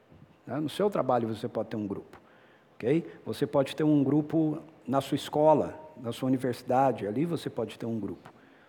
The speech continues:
Ah, você pode ter um grupo numa, agora eu vou falar pra turma, o pessoal tá com fome, eu tô com fome, né?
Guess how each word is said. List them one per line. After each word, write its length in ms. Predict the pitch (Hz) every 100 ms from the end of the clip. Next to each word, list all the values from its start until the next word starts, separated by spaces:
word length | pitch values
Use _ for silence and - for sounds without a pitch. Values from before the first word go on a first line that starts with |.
| _
Ah, 220 | 113 139
você 280 | 123 - 131
pode 300 | - 135 -
ter 100 | 143
um 140 | 143
grupo 340 | 131 139 147 151
numa, 540 | 147 143 139 120 87 - -
agora 140 | - 113
eu 40 |
vou 80 | 131
falar 240 | - 135 131
pra 120 | 127
turma, 300 | 131 127 139
o 140 | 117
pessoal 320 | - 120 135
tá 120 | 123 123
com 100 | 120
fome, 320 | - 123 135
eu 60 |
tô 80 | 117
com 120 | 123
fome, 320 | 147 117 131
né? 140 | 123